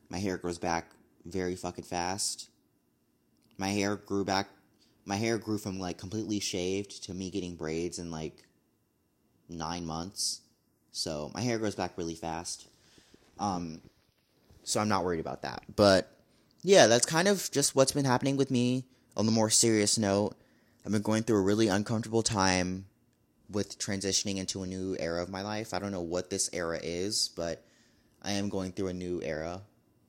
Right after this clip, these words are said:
I, f-, I actually can feel it. Like, s-, think, like, a lot of shit is weird right now. So I'm just like, "I know this has to be something." 'Cause even on my Instagram story, I was like, "I literally am in my flop era right now." I'm in my flop era right now. That's what it is.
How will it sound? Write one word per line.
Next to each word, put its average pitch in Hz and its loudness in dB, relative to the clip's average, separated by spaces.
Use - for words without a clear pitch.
I, 90 -6
f-, 92 -10
I 95 -2
actually 85 -6
can 82 -12
feel 80 -8
it. 87 -8
Like, 82 -8
s-, - -16
think, 101 -4
like, 85 -6
a 92 -2
lot 98 0
of 98 0
shit - -2
is 90 -2
weird 87 -4
right 101 -2
now. 123 -4
So - -2
I'm 107 2
just 104 -2
like, 95 -2
"I 95 -2
know 92 -4
this 90 -6
has 82 -2
to 90 -10
be 82 -10
something." 76 -8
'Cause 90 -6
even 185 2
on 180 4
my 127 4
Instagram 104 0
story, 95 0
I 98 4
was 101 0
like, 104 0
"I 117 4
literally 131 6
am 107 4
in 101 2
my 92 2
flop 85 2
era 104 4
right 107 2
now." 113 0
I'm 123 6
in 160 4
my 139 6
flop 90 4
era 73 0
right 67 -4
now. 73 -4
That's 95 2
what 78 -4
it 67 -4
is. - -12